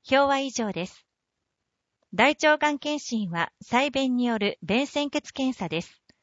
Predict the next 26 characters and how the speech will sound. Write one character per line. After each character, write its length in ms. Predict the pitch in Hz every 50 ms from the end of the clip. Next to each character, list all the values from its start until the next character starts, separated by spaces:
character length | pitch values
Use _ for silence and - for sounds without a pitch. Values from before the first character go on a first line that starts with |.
| _ _ _ _ _ _
四 160 | 185 190 196
日 180 | - _ - 302
前 240 | 311 311 311 311 294
ま 140 | 262 240 220
で 100 | 214 196
に、 240 | 185 175 170 - _ _ _
長 180 | - 277 285 269
寿 140 | 233 220 202
健 260 | - 208 214 226 226
康 240 | - - 226 220 220
課 220 | - - 202 196
へ 220 | 190 185 - - _
検 240 | - 214 240 277 262
体 240 | - 294 285 277 277
容 160 | 285 277 277
器 220 | - - - 233
を 80 | 214 202
取 220 | - 214 220 240
り 20 | 226
に 120 | 208 196
来 80 | - -
て 120 | - 175
く 100 | - 170
だ 100 | 160 165
さ 200 | - - 190 170
い。 100 | 156 -